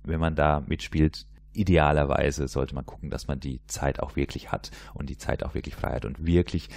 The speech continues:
dann am Donnerstagmittag auch wirklich da ist, damit man den Nachmittag die, die Workshops mitmachen kann in Ruhe und dann halt auch wirklich mit allen zusammen einsteigt.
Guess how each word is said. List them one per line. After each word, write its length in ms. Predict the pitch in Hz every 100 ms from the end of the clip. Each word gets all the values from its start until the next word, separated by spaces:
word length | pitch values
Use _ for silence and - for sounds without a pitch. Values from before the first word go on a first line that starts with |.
| - - - - - -
dann 240 | 82 78
am 140 | 80 73
Donnerstagmittag 880 | 76 73 - 73 76 76 69 69 -
auch 240 | 67 -
wirklich 260 | - - -
da 220 | 80 82
ist, 160 | -
damit 260 | 71 71 -
man 80 | 67
den 140 | 69
Nachmittag 500 | - 71 73 71 -
die, 320 | - 65 67
die 160 | - 64
Workshops 400 | 71 - - -
mitmachen 380 | 71 69 67 64
kann 200 | 67 67
in 120 | 69
Ruhe 260 | 65 67 69 - - - - - - - -
und 280 | 71 69
dann 140 | 69 69
halt 200 | 71 -
auch 180 | - -
wirklich 240 | - -
mit 160 | 73 -
allen 160 | 67
zusammen 380 | - - 60 -
einsteigt. 520 | - - - - -